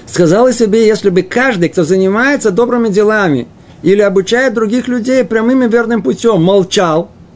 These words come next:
и стоял в бездействии в ожидании желаемого им для себя совершенства, он не вымолвил бы ни, не, то не вымолвил бы ни один человек ни слова после пророков. Да пребудет с ними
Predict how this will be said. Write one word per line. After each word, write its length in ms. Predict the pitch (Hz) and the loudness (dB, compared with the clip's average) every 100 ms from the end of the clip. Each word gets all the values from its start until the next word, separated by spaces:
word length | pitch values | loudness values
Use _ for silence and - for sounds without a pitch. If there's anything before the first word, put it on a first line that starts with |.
| - - - - - - - | -20 -20 -20 -20 -20 -20 -2
и 100 | 175 | -2
стоял 420 | - 214 240 254 | 0 2 2 2
в 40 | |
бездействии 600 | 240 185 185 160 - 180 | 0 0 2 2 0 0
в 60 | 185 | 0
ожидании 500 | 170 196 208 247 233 | 0 0 0 0 0
желаемого 580 | 180 202 208 233 214 202 | 2 2 2 0 -2 0
им 260 | 202 233 | 0 2
для 160 | 185 185 | 2 0
себя 300 | 185 185 202 | 0 0 0
совершенства, 760 | 190 170 151 143 120 143 160 - - - - - - | 0 -2 -2 -4 -4 -6 -8 -8 -20 -20 -20 -20 -2
он 240 | 185 208 | 2 4
не 120 | 208 | 4
вымолвил 1080 | 185 156 190 294 359 370 359 330 262 277 269 | 2 0 2 4 4 2 2 2 2 2 0
бы 220 | 233 277 | 0 2
ни, 560 | 294 285 285 269 - - | 4 4 2 0 -6 -12
не, 260 | - 202 220 | 0 0 0
то 180 | 165 226 | 0 0
не 160 | 220 220 | 2 0
вымолвил 760 | 185 285 349 330 262 233 233 220 | 0 2 2 2 0 0 0 0
бы 260 | 208 247 | -2 0
ни 160 | 226 262 | 0 0
один 440 | 262 208 277 302 | 0 0 2 2
человек 680 | - 262 233 208 262 320 - | 0 0 0 0 0 0 0
ни 180 | 254 262 | 0 0
слова 720 | - 262 320 370 370 359 381 - - | 0 2 4 4 2 0 -4 -16 -2
после 320 | 254 285 311 | 0 0 -2
пророков. 600 | 233 240 220 208 - 101 - - - - | 0 0 2 2 0 -10 -12 -20 -20 -10
Да 100 | 143 | -6
пребудет 440 | 156 175 190 160 | -6 -6 -8 -8
с 40 | |
ними 300 | 165 185 175 | -6 -4 -4